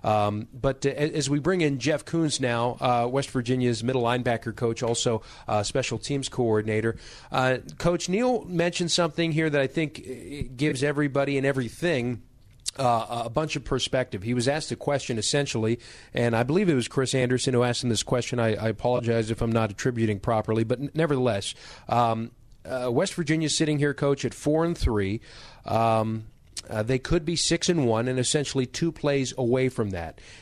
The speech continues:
And while Coach doesn't necessarily, uh, look in the rearview mirror or second guess, uh, he did mention that there is significant improvement in this team because with four minutes to go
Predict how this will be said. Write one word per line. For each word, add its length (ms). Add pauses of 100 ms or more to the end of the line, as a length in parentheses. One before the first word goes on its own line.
And 320
while 220
Coach 420
doesn't 300
necessarily, 920 (340)
uh, 160
look 220
in 60
the 60
rearview 400
mirror 320
or 280
second 400
guess, 440 (380)
uh, 280
he 360
did 320
mention 400
that 160
there 160
is 160
significant 600
improvement 460
in 100
this 180
team 280
because 800 (340)
with 180
four 240
minutes 260
to 100
go 280